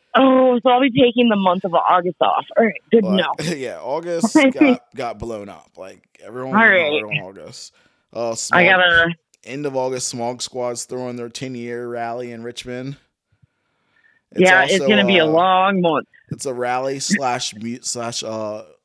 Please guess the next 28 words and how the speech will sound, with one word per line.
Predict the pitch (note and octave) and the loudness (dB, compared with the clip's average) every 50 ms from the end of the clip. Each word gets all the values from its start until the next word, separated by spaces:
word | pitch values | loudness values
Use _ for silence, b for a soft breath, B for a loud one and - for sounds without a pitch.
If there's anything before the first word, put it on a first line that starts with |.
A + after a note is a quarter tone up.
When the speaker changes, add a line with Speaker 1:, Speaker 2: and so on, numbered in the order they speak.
| _ _ _ - | _ _ _ -20
Speaker 2:
film | - - B2+ B2 B2+ C3+ | -10 -8 -6 -6 -6 -4
festival. | C3 D3+ D#3+ - - G3+ F3+ - C3+ B2 - _ _ _ _ _ _ _ - | -4 -4 -4 -4 -6 -8 -10 -10 -12 -12 -14 _ _ _ _ _ _ _ -18
So | - - A2+ | -14 -14 -14
if | F#2+ | -12
you | A2+ A#2 | -10 -8
guys | B2 A#2+ A#2 - | -6 -6 -6 -2
haven't | B2+ D#3 A#3+ F4 G4 | 2 4 4 4 4
checked | C4+ D#3+ A#2+ A#2 | 4 4 4 2
Speaker 1:
Ooh. | B2 | 2
Speaker 2:
that | C#3 C3+ | 0 -2
out, | C#3 C#3+ D#3 F3 - - - | -2 -4 -4 -6 -8 -10 -10
um, | A2 A2+ A2 A2 A2 A2 G#2+ A2 A2 A#2+ - | -10 -8 -8 -6 -8 -8 -10 -12 -14 -14 -10
the | G#2+ A#2 A2 | -10 -8 -8
information's | A#2+ A#2+ A#2 B2+ A2+ A2 G#2+ A2+ - C3+ B2+ B2+ B2 B2 A2+ A2+ | -8 -10 -12 -12 -10 -10 -10 -10 -10 -10 -10 -10 -12 -12 -10 -10
actually | A2+ A#2 - - A#2+ A2 | -10 -8 -10 -10 -12 -12
listed | G2+ G#2+ A2 A2 - - B2+ A#2 | -10 -10 -10 -10 -10 -10 -10 -10
on | A#2 A2+ A2+ | -10 -12 -14
the | G#2+ - _ - | -16 -18 _ -20
f-, | - | -18
first | - A2 G#2+ G#2+ - - | -12 -12 -12 -12 -10 -10
page | A2+ G#2+ G#2+ G#2+ G#2 A2+ | -10 -10 -10 -10 -12 -14
of, | A2+ G2+ G#2+ | -14 -12 -12
uh, | G#2 G#2+ G#2 | -10 -10 -10
Moped | G2+ G#2+ G#2 G2+ - | -10 -10 -8 -8 -8
Army, | G#2 G2+ G#2 A#2 B2+ C#3+ D3+ D#3 - _ _ _ _ _ _ _ _ _ _ | -8 -6 -8 -8 -8 -10 -10 -12 -14 _ _ _ _ _ _ _ _ _ _
but | - G#2+ G#2 - | -6 -6 -6 -4
they're | G#2+ A2 A2 | -6 -8 -8
doing | G2+ A#2 A#2 A2+ A2+ A2 A2 G#2+ G#2 G2+ G2 G2 F#2 F#2 F#2 | -8 -8 -8 -8 -8 -10 -12 -12 -14 -14 -16 -18 -18 -20 -20